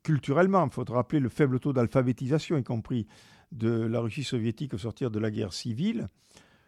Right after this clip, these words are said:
plus la tentation bureaucratique est forte. Nous, on a vécu ça au Brésil, un pays où les inégalités sociales sont très fortes, le moindre privilège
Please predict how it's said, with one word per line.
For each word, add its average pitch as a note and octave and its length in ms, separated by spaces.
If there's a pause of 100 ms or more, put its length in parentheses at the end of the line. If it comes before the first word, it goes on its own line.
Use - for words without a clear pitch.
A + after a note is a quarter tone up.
(220)
plus A3 240
la F#3 140
tentation C3+ 440
bureaucratique A#2+ 600
est E3 60
forte. G3 360
Nous, A2+ 140
on A#2 160
a A#2 40
vécu A2 300
ça B2+ 220
au A2+ 80
Brésil, G#2 640 (880)
un A2+ 140
pays D3 260
où C3 80
les A#2 220
inégalités C3+ 400
sociales A#2+ 400
sont A2 120
très A2+ 200
fortes, G#3 420 (1040)
le B2 240
moindre E3 340
privilège C3+ 720